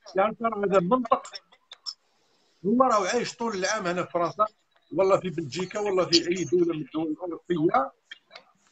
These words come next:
دخل البلاد، جا مروح، يحب يجيب معاه حاجة، ريحة البلاد.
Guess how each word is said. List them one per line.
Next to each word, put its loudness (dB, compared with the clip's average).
دخل 0
البلاد، 6
جا 2
مروح، 0
يحب -10
يجيب -8
معاه 2
حاجة، 2
ريحة 0
البلاد. -2